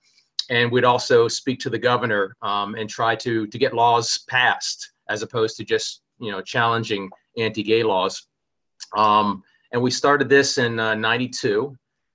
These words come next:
and ended it in ninety-seven when we basically achieved a lot of things that we had wanted to do. Um, some of the bills that we challenged were, um, one was called the Justifiable Murder of an aids Carrier.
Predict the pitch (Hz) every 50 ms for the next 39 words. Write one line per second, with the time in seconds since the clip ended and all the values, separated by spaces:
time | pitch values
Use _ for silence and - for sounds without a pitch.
0 | _ 110 110 110 110 110 110 110 110 110 110 110 113 120 - _ - 131 135 135
1 | 135 123 127 127 127 127 - _ - 113 110 110 110 107 107 107 107 107 110 117
2 | 120 120 117 113 107 113 110 110 104 - - - - - 160 151 147 135 123 110
3 | 107 107 110 107 107 110 110 104 101 127 127 127 - - 131 117 110 - - 131
4 | 120 110 107 - - _ _ _ _ _ _ _ 123 120 123 123 123 127 123 104
5 | 127 123 117 107 120 120 113 110 110 - 110 113 110 110 101 95 98 - - 120
6 | 117 104 95 90 - _ _ _ _ _ _ _ 113 110 107 107 107 107 107 104
7 | 104 104 - - _ _ _ _ _ _ - - 147 143 139 123 113 - 131 131
8 | 131 127 113 120 123 113 110 113 107 - - 127 120 123 123 120 113 110 107 104
9 | - - - 107 110 107 107 107 113 113 104 104 101 101 101 104 101 101 110 120
10 | 127 127 120 120 - - 127 120 117 98 110 104 - 131 120 - - 117 - 120
11 | 117 117 113 113 104 113 107 107 110 113 113 113 110 107 107 104 113 117 120 113
12 | - - - 110 92 92 98 104 117 139 147 _